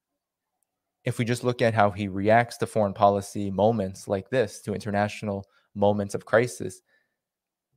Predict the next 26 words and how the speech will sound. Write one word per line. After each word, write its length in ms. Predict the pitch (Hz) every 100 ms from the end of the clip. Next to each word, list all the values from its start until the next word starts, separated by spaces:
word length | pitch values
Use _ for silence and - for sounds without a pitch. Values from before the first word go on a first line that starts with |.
| _ -
then 200 | 113 110
we 100 | 110
should 300 | - 101 90
be 340 | 104 98 - _ _ _ _ _
really 360 | 113 113 104 - _
pausing 600 | - 123 143 107 98 98
if 160 | 98
we 100 | 107
still 320 | 101 - 104 95
stand 480 | - 104 101 92
for 100 | -
someone 460 | 98 101 95 95 90 _ - _
like 220 | 107 101
Bernie 260 | 98 95 95
Sanders, 500 | - 113 107 98 92
because 280 | 107 - 95
Bernie 200 | 104 107
Sanders 380 | 110 113 113 113
and 100 | 110
Joe 180 | 113
Biden 320 | 104 107 113 110
share 180 | 117
the 100 | 104
exact 340 | 107 101 110 110
same 240 | 113 107
view. 380 | 104 160 147